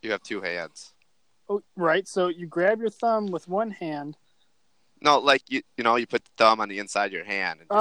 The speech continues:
Speaker 2: Oh,
Speaker 1: squeeze it.
Speaker 2: I guess.
Speaker 1: Like, how you're not supposed to punch someone.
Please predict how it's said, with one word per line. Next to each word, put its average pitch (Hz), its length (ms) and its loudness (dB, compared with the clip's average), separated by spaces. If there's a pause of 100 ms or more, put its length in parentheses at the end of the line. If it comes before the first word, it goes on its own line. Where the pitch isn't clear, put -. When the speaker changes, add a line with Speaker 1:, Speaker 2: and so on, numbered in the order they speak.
Speaker 2:
Oh, 170 60 0
Speaker 1:
squeeze 101 280 -8
it. 143 140 -12
Speaker 2:
I 165 100 -8
guess. 147 400 -8
Speaker 1:
Like, 113 120 -2 (280)
how 131 140 2
you're 123 160 4
not 120 240 6
supposed 120 260 -6
to - 80 -8
punch 117 320 -8
someone. 78 440 -12